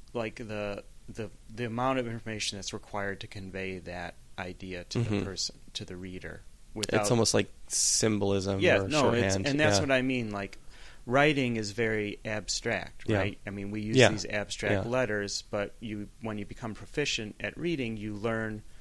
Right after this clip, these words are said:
Speaker 1: what these letters mean. You ner-, learn the sounds of them. You learn the way they combine with other letters and words to form ideas, right? It's a, just an abstract note-taking
Speaker 2: Yeah.
Speaker 1: form of conveying information.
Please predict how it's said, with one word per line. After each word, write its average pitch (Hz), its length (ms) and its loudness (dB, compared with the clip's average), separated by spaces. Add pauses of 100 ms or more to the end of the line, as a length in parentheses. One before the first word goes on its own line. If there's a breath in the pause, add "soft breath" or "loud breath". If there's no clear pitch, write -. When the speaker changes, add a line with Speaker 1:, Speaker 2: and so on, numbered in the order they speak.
(200 soft breath)
Speaker 1:
what 110 220 -6
these 98 200 -6
letters 101 340 -4
mean. 117 340 -2
You 104 120 -6
ner-, 101 160 -6 (120)
learn 98 440 -6 (220)
the 101 100 -6
sounds 101 560 -4
of 101 140 -8
them. 98 260 -6
You 101 140 -6
learn 101 340 -4
the 98 120 -4
way 95 420 -4 (260 soft breath)
they 110 100 -4
combine 101 480 -4
with 95 140 -8
other 131 300 -2
letters 113 640 -4
and 95 220 -8
words 113 400 -2
to 107 100 -8
form 98 480 -6
ideas, 98 640 -6
right? 95 220 -6
It's - 180 -8
a, 98 120 -8 (200)
just 113 220 -6
an 104 160 -8
abstract 120 640 0
note-taking 104 680 -2
Speaker 2:
Yeah. 101 120 4
Speaker 1:
form 101 420 -6
of - 140 -12
conveying 95 440 -8
information. 92 720 -8